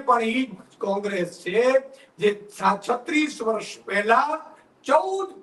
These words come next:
ખેડૂતોની હત્યા કરી હતી. ઈ જ કોંગ્રેસને ખેડૂત માટે બનાવવાનો કોઈ અધિકાર નથી. તમે તો કો-, ભાજપ જેવા જ હતા, તમને મૂકીને તો અમે ભાજપમાં ગયા હતા.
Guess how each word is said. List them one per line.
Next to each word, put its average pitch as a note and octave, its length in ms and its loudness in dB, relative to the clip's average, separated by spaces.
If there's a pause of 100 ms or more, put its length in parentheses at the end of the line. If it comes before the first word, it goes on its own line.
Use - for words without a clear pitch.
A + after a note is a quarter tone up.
ખેડૂતોની G#3+ 600 -6
હત્યા F3+ 640 -4
કરી F3 200 -8
હતી. - 420 -20
ઈ F#3 120 -12
જ G3 120 -10 (120)
કોંગ્રેસને D#3+ 680 -8 (140)
ખેડૂત F3+ 440 -8
માટે E3+ 260 -6
બનાવવાનો D#3+ 640 -10
કોઈ D3 160 -12
અધિકાર C#3+ 640 -12
નથી. F3 400 -8 (440)
તમે F#4+ 260 -2
તો E4 100 -2
કો-, D4 440 0
ભાજપ B3 420 2
જેવા E4 240 4
જ C#4 60 -6
હતા, C4+ 240 -6 (520)
તમને E4 480 2
મૂકીને C4+ 580 -8
તો A3+ 100 -4
અમે G#3+ 160 -6
ભાજપમાં A3+ 720 -4
ગયા G#3 240 0
હતા. G3+ 360 -4